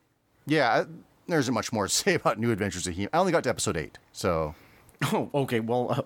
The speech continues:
Speaker 2: only eight.
Speaker 1: <laughs> Yeah, I know.
Speaker 2: So
Speaker 1: I know.
Speaker 2: you've only, you've only doubled the amount that you were forced to watch.
Speaker 1: Oh, yeah, yeah. And, uh,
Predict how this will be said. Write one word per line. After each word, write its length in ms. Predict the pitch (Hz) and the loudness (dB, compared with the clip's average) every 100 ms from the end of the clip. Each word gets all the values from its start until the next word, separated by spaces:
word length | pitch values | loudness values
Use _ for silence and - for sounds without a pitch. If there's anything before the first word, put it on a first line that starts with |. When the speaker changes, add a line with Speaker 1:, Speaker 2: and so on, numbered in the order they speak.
| - | -2
Speaker 2:
only 580 | 131 160 143 110 104 90 | 0 2 2 2 2 2
eight. 380 | 117 85 - - | 0 -2 -8 -16
Speaker 1:
<laughs> 40 | _ _ - 180 254 | _ _ -6 -2 0
Yeah, 120 | 190 - | 0 0
I 160 | 208 | 0
know. 320 | 185 175 196 - - 165 | 0 0 -2 -2 -6 -6
Speaker 2:
So 120 | - | -2
Speaker 1:
I 40 | 160 | 0
know. 100 | 139 | 2
Speaker 2:
you've 120 | 131 | 2
only, 380 | 180 185 160 123 - | 0 0 0 -4 -6
you've 140 | 156 143 | -4 0
only 220 | 175 170 | 0 0
doubled 580 | 110 - 160 156 143 110 | -2 -2 -2 0 0 0
the 120 | 131 | 0
amount 280 | 120 120 117 | 2 2 0
that 120 | 131 | 0
you 80 | 120 | 0
were 120 | 110 | -2
forced 480 | - 147 139 - - | -4 -2 0 0 -2
to 60 | 107 | -2
watch. 500 | 85 - - - - - - _ _ _ | -2 -6 -4 -6 -8 -20 -20 _ _ _
Speaker 1:
Oh, 200 | 143 131 | -2 0
yeah, 180 | 117 117 | 2 2
yeah. 340 | 101 98 82 82 | 4 4 4 2
And, 240 | 92 87 | -2 -2
uh, 260 | 87 85 | 0 0